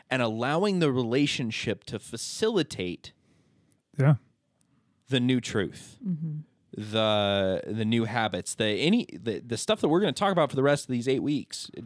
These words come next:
Speaker 1: ten weeks, however long we're, billion years, the rest of our lives that we're talking about discipleship.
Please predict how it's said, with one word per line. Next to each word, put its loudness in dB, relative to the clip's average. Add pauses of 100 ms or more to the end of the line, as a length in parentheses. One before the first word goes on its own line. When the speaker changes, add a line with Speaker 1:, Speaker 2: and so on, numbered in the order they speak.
(100)
Speaker 1:
ten -2
weeks, -4
however 2
long 0
we're, -4 (1200)
billion 4
years, 4
the 2
rest 4
of 2
our 4
lives 2
that 2
we're 4
talking 2
about 4
discipleship. 0